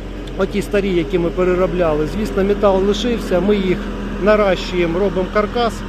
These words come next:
обшиваємо його, ну і далі удивіться, що вийде.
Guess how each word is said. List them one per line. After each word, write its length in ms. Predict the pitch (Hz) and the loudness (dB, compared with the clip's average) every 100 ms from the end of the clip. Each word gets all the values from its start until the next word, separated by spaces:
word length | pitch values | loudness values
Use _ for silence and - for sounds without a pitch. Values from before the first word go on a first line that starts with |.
| - - - - - - | -10 -10 -10 -10 -10 -2
обшиваємо 680 | 208 202 - 208 226 214 185 | -2 -2 0 2 4 2 2
його, 420 | 180 170 170 170 143 - - | 0 -2 0 -2 -2 -6 -4
ну 120 | 220 | -2
і 400 | 220 190 175 165 143 - - - | -2 -2 -2 -2 -4 -8 -12 -4
далі 360 | 185 170 160 147 - - - - - - 208 | -2 0 -2 -4 -8 -12 -12 -12 -10 -10 -6
удивіться, 560 | 180 302 302 240 151 131 - - - | -4 -4 -4 -6 -8 -8 -10 -12 -10
що 120 | 180 | -8
вийде. 320 | 165 160 135 | -6 -6 -8